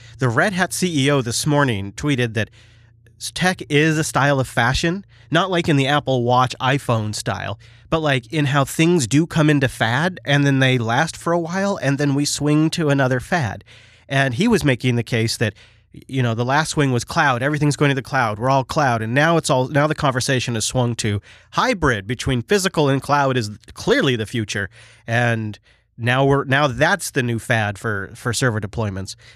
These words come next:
And the same thing is, I think, true with workstation <laughs> operating systems. And these different O Ss get more competitive.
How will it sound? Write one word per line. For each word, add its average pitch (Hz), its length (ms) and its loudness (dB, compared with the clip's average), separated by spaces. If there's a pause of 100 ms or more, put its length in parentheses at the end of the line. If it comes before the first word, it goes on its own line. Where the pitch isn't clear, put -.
(220)
And 151 320 -2
the 139 80 0
same 180 320 2
thing 160 200 2
is, 143 280 0
I 135 100 2
think, 135 300 -2
true 120 500 0 (320)
with 127 480 0
workstation 143 720 0
<laughs> - 0 -
operating 185 480 2
systems. - 540 -10 (200)
And 151 160 4
these 165 120 4
different 240 280 0
O 185 140 4
Ss 196 320 0
get 165 160 0
more 160 320 2
competitive. 156 640 -4